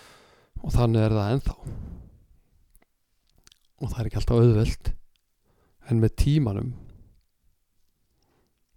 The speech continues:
er ég að læra að elska þessi umbrot í mínu lífi. Og það breyttist líka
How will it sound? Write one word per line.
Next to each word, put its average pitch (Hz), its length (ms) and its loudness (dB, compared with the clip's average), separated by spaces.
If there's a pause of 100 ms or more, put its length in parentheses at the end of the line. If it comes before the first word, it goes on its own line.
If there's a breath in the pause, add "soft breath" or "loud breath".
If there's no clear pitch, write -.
(240)
er 107 140 0
ég 95 40 -2
að 101 140 -4
læra 107 380 2
að 117 100 -6
elska 120 320 0
þessi 117 240 4
umbrot 123 340 4
í 113 60 0
mínu 117 240 0
lífi. 113 200 -2 (2500)
Og 113 80 -10
það 117 100 -8
breyttist 139 280 -4
líka 131 180 0